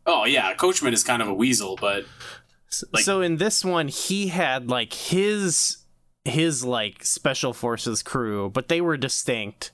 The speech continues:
Speaker 2: And even they, like, slightly, just in their, like, design, looked kinda cooler. But they, you know,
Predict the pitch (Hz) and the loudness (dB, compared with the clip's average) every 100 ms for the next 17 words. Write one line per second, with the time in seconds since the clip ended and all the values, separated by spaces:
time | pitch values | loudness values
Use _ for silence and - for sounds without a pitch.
0 | _ 143 147 202 202 160 127 147 160 151 | _ -4 -2 0 0 0 0 -2 -2 -2
1 | 143 123 117 117 113 - - - - 135 | -2 -2 -2 -4 -6 -8 -4 -2 -2 -2
2 | 131 127 123 117 127 - 127 117 107 101 | -2 -2 -2 -2 -2 -2 0 0 0 -2
3 | 98 - 117 120 107 107 107 107 104 98 | -4 -6 -4 -2 -2 -2 -2 -4 -4 -2
4 | 110 117 - - 104 104 120 110 101 101 | -2 -4 -6 -4 -4 -2 -2 0 0 -2
5 | 95 - - 165 175 147 170 160 123 101 | -4 -6 0 2 2 0 0 0 0 -4